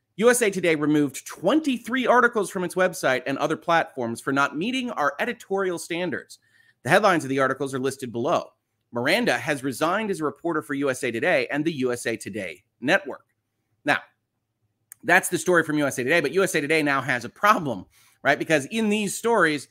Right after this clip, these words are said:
you say exactly what I just said earlier, which is, "How do you get to twenty-three articles? People don't exist? What are you doing over there?"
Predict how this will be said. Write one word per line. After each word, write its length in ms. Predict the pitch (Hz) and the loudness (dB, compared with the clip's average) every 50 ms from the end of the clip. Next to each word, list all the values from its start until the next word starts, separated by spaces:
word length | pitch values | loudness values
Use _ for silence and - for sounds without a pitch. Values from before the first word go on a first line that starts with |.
| _ _ _ _ | _ _ _ _
you 120 | - 160 156 | -6 -4 -2
say 320 | - 185 180 165 165 170 | 2 2 4 4 4 2
exactly 520 | - 151 117 - 139 143 170 - - 180 | 0 -2 -2 2 2 2 2 0 -2 -4
what 140 | 156 156 147 | 0 2 4
I 120 | 151 185 202 | 4 4 2
just 220 | 151 139 - - | 0 -4 -6 -2
said 160 | 151 135 127 | -2 0 0
earlier, 380 | 113 147 196 220 175 139 131 123 | 0 0 -2 -2 0 -2 -2 -2
which 180 | 127 127 - | -4 -6 -8
is, 140 | 127 110 - _ _ _ | -10 -12 -12 _ _ _
"How 240 | - - - 156 190 | -20 -8 -4 -2 -2
do 60 | 285 | -2
you 100 | 240 202 | -2 -4
get 160 | 143 175 180 - | -4 -4 -6 -6
to 80 | 135 | -8
twenty-three 640 | - - - - 160 180 202 196 180 - - 143 123 | -14 -14 -10 -6 -4 -2 -2 -2 -4 -6 -8 -10 -8
articles? 460 | - 113 147 185 202 - 123 104 98 - | -6 -4 -4 -4 -4 -6 -8 -10 -10 -8
People 320 | - 214 240 233 - 190 | -8 -8 -6 -6 -4 -4
don't 240 | 160 170 175 175 156 | -2 0 0 0 0
exist? 640 | 120 113 101 95 104 139 180 - - - - - - _ _ _ _ _ _ _ _ - | -2 -4 -6 -6 -4 -2 -2 0 -2 -2 -6 -8 -12 _ _ _ _ _ _ _ _ 0
What 120 | 165 226 | 4 4
are 60 | 311 | 4
you 160 | 294 269 233 175 | 4 4 2 2
doing 420 | 135 135 208 320 359 240 156 131 | 2 2 4 4 4 2 2 -2
over 220 | 120 117 104 120 | -4 -6 -8 -8
there?" 320 | 107 120 110 92 90 87 | -8 -8 -8 -8 -8 -12